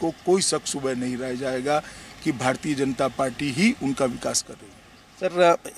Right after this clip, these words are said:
Speaker 2: अ, आप लोग बड़े, बहुत मेहनत से और देश की जो आकांक्षा थी तीन सौ सत्तर हो, पैंतीस हो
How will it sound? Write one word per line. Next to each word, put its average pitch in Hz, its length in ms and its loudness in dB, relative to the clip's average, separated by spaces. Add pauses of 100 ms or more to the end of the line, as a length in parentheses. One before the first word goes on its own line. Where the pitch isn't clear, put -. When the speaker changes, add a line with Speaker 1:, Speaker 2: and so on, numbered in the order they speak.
Speaker 2:
अ, 151 160 6 (220)
आप 156 180 8
लोग 175 220 6
बड़े, 165 400 2 (180)
बहुत 139 480 0
मेहनत 156 280 2
से 208 140 4
और 202 160 4
देश 175 180 2
की 190 100 -4
जो 170 80 0
आकांक्षा 160 420 0
थी 165 240 -2
तीन 160 160 -8
सौ 143 120 -6
सत्तर 151 300 -6
हो, 151 120 0
पैंतीस 147 400 -6
हो 160 140 -4